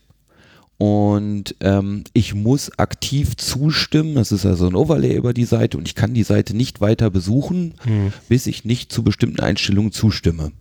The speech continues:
Speaker 2: Ja, ja, und das, die, auch selbst dieser Default sind manche Leute, glaub ich, der Meinung, da,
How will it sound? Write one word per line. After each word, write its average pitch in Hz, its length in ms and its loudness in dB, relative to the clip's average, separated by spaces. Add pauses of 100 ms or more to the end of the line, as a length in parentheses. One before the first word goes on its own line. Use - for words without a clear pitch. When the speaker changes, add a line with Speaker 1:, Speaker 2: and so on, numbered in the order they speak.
(140)
Speaker 2:
Ja, 101 120 2
ja, 98 220 0
und 117 200 -2
das, 98 200 -2
die, - 140 -2
auch 127 180 0
selbst 113 300 0
dieser 127 220 4
Default 110 580 0
sind 104 220 0
manche 107 220 2
Leute, 101 220 2
glaub 98 160 2
ich, 92 40 0
der 101 120 2
Meinung, 98 320 2
da, 104 100 -2